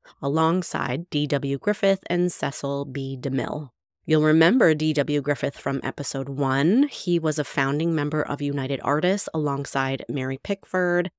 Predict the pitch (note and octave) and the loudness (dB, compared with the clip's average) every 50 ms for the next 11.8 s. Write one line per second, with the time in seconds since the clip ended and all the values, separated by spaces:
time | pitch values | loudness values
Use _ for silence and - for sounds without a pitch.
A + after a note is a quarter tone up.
0 | _ _ _ _ _ _ G3+ G3 G3+ G3+ G3+ G3+ - - - A#3+ A3 G3+ - A3 | _ _ _ _ _ _ 0 0 2 2 0 -2 -4 -2 0 0 0 2 2 2
1 | G#3+ G#3 F3 E3 D#3+ D#3+ D#3 D#3+ D#3+ E3 - - D#3+ D#3 D#3 D3+ D3+ D3 D3 - | 4 4 4 2 2 0 2 2 2 2 2 0 -2 0 0 0 0 0 -2 -2
2 | - - C#3+ D3+ C#3+ D3+ - C#3+ - - - - D#3 D3 C#3+ C#3 C#3+ - - - | -6 -6 -4 -4 -4 -4 -6 -8 -8 -10 -8 -6 -4 -2 0 -2 -2 -4 -6 -6
3 | - D3 C#3+ C3+ C3 C3+ C#3 C#3 C#3 C#3+ C3+ - _ _ _ _ _ - B2+ C#3 | -4 -2 0 0 0 0 0 0 -2 -2 -6 -12 _ _ _ _ _ -10 -6 -6
4 | C3+ C3 - - - D3+ C#3 C#3 C3+ - D#3+ F#3 G3+ G3+ G3 G3+ G3+ G3+ G3+ G3+ | -6 -6 -8 -6 -6 -4 -4 -4 -2 0 2 2 2 2 2 2 2 2 0 0
5 | - - - - _ _ _ _ _ _ - G#3+ G#3 - - F#3 G3 G3 F#3+ F#3+ | -2 -6 -8 -12 _ _ _ _ _ _ 2 2 2 2 2 2 2 4 2 2
6 | D#3 C#3 A#2 - - B2 - - - - D#3+ - _ - E3+ E3 E3 - - E3+ | 0 -2 -2 -2 -6 -8 -8 -10 -10 -10 -14 -18 _ -4 -2 -2 -2 2 4 4
7 | D#3+ E3 C#3 - F#3+ - - - F3+ F3+ E3+ - D3 C#3 - - C3+ C#3+ C#3 - | 4 4 6 4 4 4 4 0 0 0 2 2 0 0 0 0 -2 -2 -2 -4
8 | - - _ _ _ _ _ _ C3 C#3 C#3+ E3 G3+ B3 D#4 F4 D#4+ C#4+ - B2+ | -8 -14 _ _ _ _ _ _ -4 0 0 2 2 2 2 2 2 0 0 -2
9 | A2+ A2+ - - C#3+ C3+ - - - - - - - G#3+ - - - - - - | -2 -4 -2 -2 -2 -2 -2 -4 -8 -6 -6 -6 -6 -6 -8 -10 -10 -10 -6 -6
10 | - - - - _ _ _ _ _ _ _ - - E3 E3 E3 D#3+ D#3 D#3 E3 | -6 -6 -8 -12 _ _ _ _ _ _ _ -2 0 2 2 4 4 4 4 2
11 | E3+ - G#3 A#3 C#4 A#3+ F3+ D#3 C#3+ C#3 D3 D#3 E3+ G3 - | 2 2 0 0 0 0 -2 -2 -2 0 0 2 0 0 -2